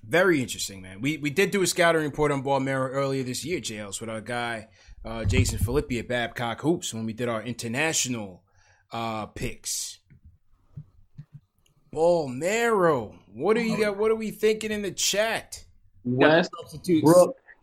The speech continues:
Speaker 2: the
Speaker 3: will be
Speaker 2: substitute teacher drip.
Speaker 1: Is this a Westbrook move, <laughs> Robbie? Robbie,
Speaker 3: I don't
Speaker 1: like
Speaker 3: know. It just,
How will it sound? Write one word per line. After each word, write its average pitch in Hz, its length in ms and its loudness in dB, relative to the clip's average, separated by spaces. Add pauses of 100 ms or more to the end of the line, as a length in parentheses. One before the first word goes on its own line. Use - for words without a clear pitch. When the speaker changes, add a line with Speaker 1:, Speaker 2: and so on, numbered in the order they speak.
(180)
Speaker 2:
the 135 120 0
Speaker 3:
will 143 60 6
be 131 60 2
Speaker 2:
substitute 147 520 4
teacher 226 300 0
drip. 135 360 -4 (1200)
Speaker 1:
Is 170 180 2
this 220 140 4
a 214 60 4
Westbrook 226 380 4
move, 269 360 2
<laughs> - 0 -
Robbie? 247 220 2 (460)
Robbie, 180 540 0
Speaker 3:
I 147 220 10
don't 147 60 4
Speaker 1:
like 151 60 6
Speaker 3:
know. 160 200 8
It 147 180 4
just, 165 180 -2